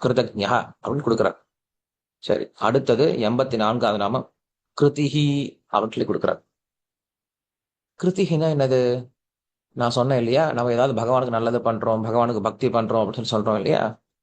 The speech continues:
"அதையும் நான் தான் பண்றேன்" அப்படின்னு சொல்லி சொல்றாரு பகவான். கிருதிஹி அப்படின்னா, இந்த உலகத்துல எந்த செயல்பாடா இருந்தாலும் அது பகவானால நடத்-, நடத்தப்படுது.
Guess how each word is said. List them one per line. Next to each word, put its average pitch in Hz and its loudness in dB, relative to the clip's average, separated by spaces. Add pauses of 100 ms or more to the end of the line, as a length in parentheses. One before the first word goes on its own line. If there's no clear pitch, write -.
(420)
"அதையும் 131 0
நான் 123 0
தான் 139 0
பண்றேன்" 117 -2 (100)
அப்படின்னு 107 -2
சொல்லி 107 0
சொல்றாரு 101 2
பகவான். 95 -2
கிருதிஹி 127 0
அப்படின்னா, 120 2
இந்த 113 0
உலகத்துல 135 0 (420)
எந்த 131 2
செயல்பாடா 123 2
இருந்தாலும் 110 -2
அது 110 0
பகவானால 117 2
நடத்-, 107 -4
நடத்தப்படுது. 107 -2